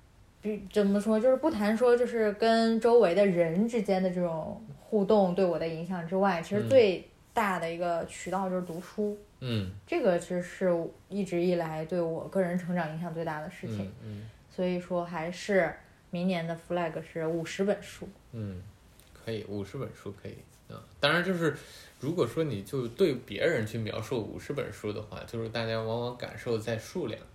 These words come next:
Speaker 1: 嗯。
Speaker 2: 就是我一定要完成那个数量的事情，
Speaker 1: 哦，那，
Speaker 2: 但其实不是数量。
Speaker 1: 那倒不是，对。
Speaker 2: 这其实不是数量，就是我，我大概能明白你在表达的意思，就是书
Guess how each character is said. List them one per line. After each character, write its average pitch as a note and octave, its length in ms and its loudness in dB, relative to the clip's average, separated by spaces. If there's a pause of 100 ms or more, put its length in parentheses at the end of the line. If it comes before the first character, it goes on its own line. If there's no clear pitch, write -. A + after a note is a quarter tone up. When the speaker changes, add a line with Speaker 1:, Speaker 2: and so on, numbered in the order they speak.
(240)
Speaker 1:
嗯。 F#3+ 380 2 (680)
Speaker 2:
就 A2+ 120 -10
是 A2+ 100 -6
我 G2+ 200 -2
一 A2 120 -2
定 B2+ 120 -4
要 A#2+ 140 -2
完 G#2+ 220 -4
成 A#2+ 180 -8
那 C#3 120 -4
个 A#2+ 100 -4
数 C#3+ 240 -4
量 - 120 -6
的 G#3 60 2 (100)
事 F3+ 60 -2
情， G#3 80 0
Speaker 1:
哦， B3 100 4
那， A3 60 0
Speaker 2:
但 E3+ 160 4
其 G3+ 140 0
实 E3 160 2
不 B2+ 160 -2
是 - 0 -
数 - 0 -
量。 G#3+ 120 10
Speaker 1:
那 F#3+ 60 10
倒 - 0 -
不 F3+ 220 4
是， E3 420 2
对。 D#3+ 220 0
Speaker 2:
这 A#2 100 -2
其 A#2+ 200 -10
实 B2 80 -6
不 A#2+ 140 -6
是 B2 80 -2
数 A2 260 -6
量， A#2 180 -10
就 B2 80 -4
是 A2+ 160 -4 (760)
我， A#2 340 4
我 A2 180 4
大 C3 280 4
概 C3 160 2
能 A#2+ 200 -4
明 A#2 400 -4
白 A#2+ 180 -2
你 G2+ 160 -4 (240)
在 B2 160 -4
表 G#2+ 200 -2
达 G#2 160 -6
的 A2 80 -4
意 A2 140 -6
思， - 120 -12
就 G#2+ 180 -8
是 G#2 160 -8
书 C#3 460 -6